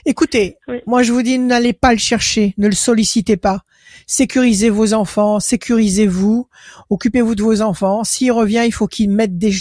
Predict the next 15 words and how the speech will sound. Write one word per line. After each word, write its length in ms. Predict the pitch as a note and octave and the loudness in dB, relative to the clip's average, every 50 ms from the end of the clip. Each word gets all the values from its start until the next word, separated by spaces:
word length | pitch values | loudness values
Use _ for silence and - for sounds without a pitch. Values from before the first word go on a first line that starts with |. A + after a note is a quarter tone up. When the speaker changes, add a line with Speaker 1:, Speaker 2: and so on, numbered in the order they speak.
| - | -4
Speaker 1:
des, 200 | - G3 G#3 - - - - - - - - | -2 -2 -2 -2 -4 -8 -20 -20 -16 -8 -4
il 120 | A3 F#3 | -4 -2
faut 140 | - B3+ G#3 | -2 -2 -4
qu'il 200 | - - A3+ G#3+ | -2 -2 -2 0
mette 360 | A3 A3+ A#3 A3 - - A3 - _ D#4 F#4+ A#4+ - - | 0 0 -2 -2 -6 -10 -12 -14 _ -16 -18 -16 -12 -10
sur 220 | - - - A#3+ | -6 -4 -2 0
la 100 | A3 G#3 | 0 0
table, 420 | - - D4 C#4 B3 A3 F#3+ D#3 - _ - - - - - | 0 0 0 0 0 -2 -4 -4 -6 _ -20 -20 -20 -10 -6
il 100 | G#3 F3 | -4 -4
faut 120 | - A#3 G3 | -2 -4 -4
qu'il 200 | - - A3 A3 | -2 -2 -2 0
mette 240 | A#3+ B3 G#3+ G3 | 0 -2 -2 -4
des 120 | F#3 A3+ G3+ | -2 -2 0
valeurs 480 | F3 E3+ G#3 G#3+ G#3+ A#3 A#3+ B3+ - | 0 2 2 2 2 2 0 -2 -2
sûres. 600 | - - - - D4 C#4+ B3 G#3 - - - - | -4 -6 -4 -2 0 0 0 0 -2 -6 -12 -20